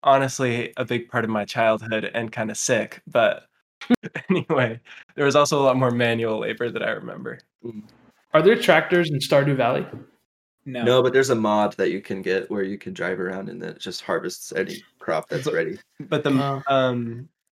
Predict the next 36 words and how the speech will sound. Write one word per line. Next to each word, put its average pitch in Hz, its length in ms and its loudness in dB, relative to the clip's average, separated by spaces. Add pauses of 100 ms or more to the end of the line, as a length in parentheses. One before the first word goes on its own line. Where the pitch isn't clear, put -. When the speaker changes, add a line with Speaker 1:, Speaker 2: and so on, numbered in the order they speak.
(100)
Speaker 1:
can't 151 240 0
you 175 440 -2
pull, 147 260 -6
have, 135 200 2
like, 131 320 -4
ride 123 260 -2
your 120 120 -2
horse - 540 -6
and 131 140 -6
have 131 220 -6
it 131 240 -4 (880)
Speaker 4:
No. 110 220 -8 (120)
Speaker 1:
do 131 220 -4
nonsense 131 500 -4
with 151 100 -16
the 135 60 -8
crops? 143 380 -6
No, 120 300 -2
that's 120 200 0
all, 117 160 -2
that's 127 220 0
still 127 180 0
the 113 100 -4
mod? 107 340 -2 (500)
Speaker 4:
Mm-hmm. 123 240 -6
Speaker 1:
Ah, 110 200 -4
shucks. - 360 -4
Speaker 2:
It - 80 -4
might 143 140 2
be 98 100 2
a 82 40 0
mod. 92 220 -4 (600)
Speaker 1:
All - 80 -2
right. - 240 -2 (1000)
Speaker 4:
Um, 127 380 0
Speaker 1:
Um, 127 600 2